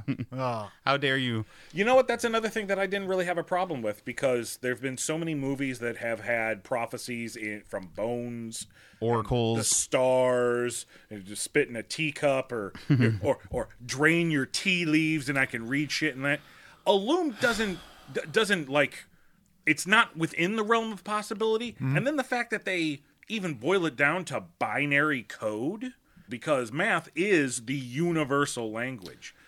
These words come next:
Speaker 3: So in a way, I was like, "Okay, this, th-, th-, th-, this isn't that far-fetched." It's the fact that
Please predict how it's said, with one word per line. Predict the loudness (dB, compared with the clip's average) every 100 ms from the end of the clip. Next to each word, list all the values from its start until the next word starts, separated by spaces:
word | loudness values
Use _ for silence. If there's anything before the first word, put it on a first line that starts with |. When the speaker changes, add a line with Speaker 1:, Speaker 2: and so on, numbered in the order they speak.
| -20 -10
Speaker 3:
So | 0 2 2
in |
a | 0
way, | 2 2
I |
was | 2 0
like, | 0 -2 -20 -20 -20 -16 -4 -4
"Okay, | -2 -2 -2
this, | -4 -8
th-, | -10 -18 -20 _
th-, | -14 -6
th-, | -2 -2 -4
this | -6 -6 -4
isn't | -4 0
that | 0 0
far-fetched." | 0 0 0 0 2 2 -2 -10 -12 _ _ _ _ _ -18 0
It's | 0 2
the | -2
fact | 0 0 0 -2 2
that | 4 4 0 -6